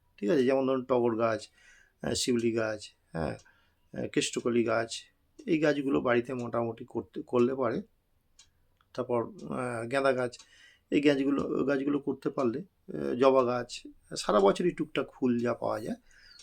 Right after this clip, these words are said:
তাতে বাড়িরও সমস্যা মেটে, হুম, প্রতিবেশীরাও একটা দুটো নিলে, আহ, ক্ষতি কী, তাই না? তা সেটা হচ্ছে ফুল যখন তুলবেন,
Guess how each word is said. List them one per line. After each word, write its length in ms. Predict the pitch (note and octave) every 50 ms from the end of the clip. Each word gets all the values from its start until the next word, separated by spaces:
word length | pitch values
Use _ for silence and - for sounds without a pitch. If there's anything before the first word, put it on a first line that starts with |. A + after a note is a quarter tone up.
| - _
তাতে 220 | - C#3 B2+ - B2+ A#2+ A#2+ A#2+ A#2+ B2 B2+ B2 B2
বাড়িরও 360 | B2 A2+ A2 A2+ A#2 A#2+ C#3
সমস্যা 420 | C3+ - D3 C#3 C#3+ C3 - - D3+
মেটে, 260 | C#3+ C#3+ C#3+ - G3 A#3 A#3+ - - - _ - D3
হুম, 300 | F3 G3 D3+ A2+ G#2+ - _ -
প্রতিবেশীরাও 720 | C#3 C3+ - C3 B2 B2 A#2 - B2 B2 B2 A#2+ A#2 - - - - - - _ _ _ _ -
একটা 240 | - - - C3+
দুটো 480 | A2+ A#2 A2+ - A#2+ A#2 A2+ A#2+ A#2+ - - _ _ _ _ _ _ -
নিলে, 520 | C3 B2+ C3 C3 B2+ A#2 A#2+ A#2+ - - -
আহ, 320 | - - C3 B2+ B2 B2
ক্ষতি 340 | A#2+ - - C#3+ - - G#2
কী, 160 | - - G2+ - - _ _ _ _
তাই 140 | - A3 D4
না? 200 | E4+ A#3 - - _ - _ _ _ _ _ _ _ _ _ _ _ _ _
তা 380 | - A#2 A2+ A2+ A2+ A2 A2 - F#3 - - _ _ - - - -
সেটা 280 | - - C#3 - F3 F3+
হচ্ছে 300 | F3 F3 - - C#3+ A3+ - _ _ _ _ _ _ _ _ _ _ _
ফুল 180 | - E3+ G#3+ G3+
যখন 380 | F#3+ F3+ F3+ - E3+ D#3 D3+ F#3+ - _ _ _ _ _ _ _ _ _ _ _ _ _ -
তুলবেন, 380 | - F#3 D#3 A#2+ A#2 A2 G#2+